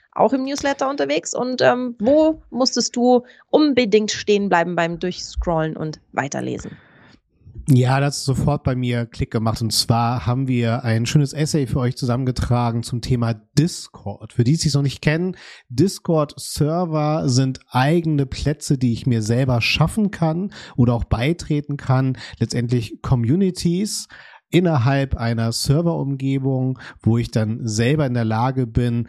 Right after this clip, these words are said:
Speaker 2: letztendlich meine eigene Community aufzubauen. Privat, über Hobbys oder natürlich, und das ist halt genau dieser Gedankengang in diesem Guide,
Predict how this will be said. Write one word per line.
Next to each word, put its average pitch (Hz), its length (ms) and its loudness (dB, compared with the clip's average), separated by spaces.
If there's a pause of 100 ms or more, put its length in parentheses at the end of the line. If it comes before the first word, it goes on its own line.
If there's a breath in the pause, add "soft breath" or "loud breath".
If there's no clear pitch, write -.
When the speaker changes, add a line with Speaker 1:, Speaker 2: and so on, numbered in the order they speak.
(140 loud breath)
Speaker 2:
letztendlich 120 380 -2
meine 113 320 -2
eigene 127 440 2
Community 131 420 -2
aufzubauen. 98 680 -8
Privat, 135 760 0 (240 soft breath)
über 110 300 2
Hobbys 139 480 0
oder 131 220 0
natürlich, 156 400 2
und 120 60 -2
das 113 120 -2
ist 123 160 -6
halt 113 240 0 (200 loud breath)
genau 113 180 4
dieser 117 160 0
Gedankengang 143 920 0 (320 soft breath)
in 120 140 2
diesem 101 340 -2
Guide, 92 480 -4